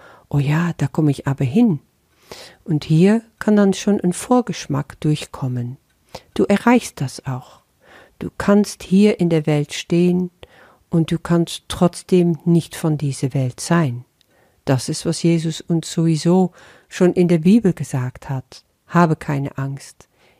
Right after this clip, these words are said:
Ich bin in dieser Welt, aber nicht von dieser Welt.“ Und das ist auch unser Weg.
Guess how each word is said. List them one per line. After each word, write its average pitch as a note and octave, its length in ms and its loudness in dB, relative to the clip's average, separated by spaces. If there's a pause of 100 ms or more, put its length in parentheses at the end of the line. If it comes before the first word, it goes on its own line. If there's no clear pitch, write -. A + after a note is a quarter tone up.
(140)
Ich - 220 -6
bin C3+ 200 -6 (160)
in A#3 240 4
dieser A#3 400 0
Welt, F3+ 440 -4 (360)
aber D3+ 240 -2
nicht D3 300 -6
von C3 400 -6
dieser C3 400 -10
Welt.“ C3 440 -12 (500)
Und D3 200 2
das C#3 180 2
ist - 220 -6
auch D#3 240 -2
unser D#3+ 400 0
Weg. - 380 -12